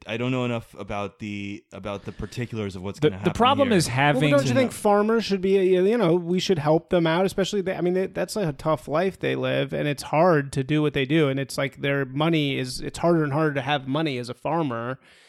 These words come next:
Speaker 3: I feel like this is, like, good. It's like an infrastructure project. Don't we want good infrastructure projects paid for by, by us?
Speaker 1: We want good ones. This might not be a good one, though.
Speaker 3: Well, how would we know?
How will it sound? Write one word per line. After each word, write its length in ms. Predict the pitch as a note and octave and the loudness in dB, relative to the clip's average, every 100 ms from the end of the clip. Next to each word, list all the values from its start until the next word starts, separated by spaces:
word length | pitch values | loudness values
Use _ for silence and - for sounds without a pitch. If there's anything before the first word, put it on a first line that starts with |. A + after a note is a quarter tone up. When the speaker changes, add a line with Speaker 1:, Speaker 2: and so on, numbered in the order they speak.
| _ - | _ -8
Speaker 3:
I 80 | |
feel 140 | D3+ F3+ | 0 4
like 160 | E3 | 4
this 160 | D3 D3 | 2 -2
is, 140 | D3+ | -2
like, 220 | C#3+ C#3 D#3 | -2 -2 0
good. 220 | F#3+ E3+ | 2 2
It's 140 | C#3+ | 0
like 120 | D3+ | -4
an 100 | D#3+ | 0
infrastructure 580 | A3 B3 G#3 D#3 - - | 0 0 0 -2 -2 -6
project. 420 | - C3+ C3 A#2 | -6 -4 -4 -4
Don't 100 | E3+ | -2
we 100 | G3 | 0
want 280 | G3 F#3+ F3 | 2 2 0
good 180 | C#3+ F3+ | 2 2
infrastructure 560 | F3 F#3 F#3 G3+ E3+ F#3 | 2 0 0 -2 -2 -4
projects 460 | F#3+ F#3 G3 G3 | -2 -2 -2 -6
paid 320 | - D#3+ D#3 | -4 -2 -2
for 220 | E3+ E3+ E3+ | 0 2 2
by, 400 | D#3 D3+ D3+ C#3+ _ _ _ _ _ _ _ _ - | 0 0 -2 -4 _ _ _ _ _ _ _ _ -6
by 220 | C3+ C#3 | -2 0
us? 420 | D#3 - - - _ _ _ _ _ - | 0 -2 -8 -14 _ _ _ _ _ -6
Speaker 1:
We 60 | |
want 160 | D#3 C3 | -2 0
good 160 | A#2+ D3+ | 2 2
ones. 540 | A2+ G#2 B2 - - _ _ _ | 2 0 -4 -10 -14 _ _ _
This 120 | - | -8
might 120 | C3+ A#2 | -4 -2
not 120 | G#2 | -2
be 120 | G#2 | -4
a 40 | |
good 140 | F#2+ A2 | -4 -4
one, 160 | F#2+ | -4
though. 180 | F2 E2 - _ _ - - _ _ - - - | -6 -8 -14 _ _ -20 -20 _ _ -20 -20 -20
Speaker 3:
Well, 140 | D3+ C3 | -16 -16
how 280 | C3 C#3 D#3 D#3 | -12 -10 -10 -10
would 140 | D#3 | -10
we 180 | D#3 D3+ | -10 -10
know? 640 | D3+ E3 E3 C3+ - - | -10 -10 -10 -14 -18 -20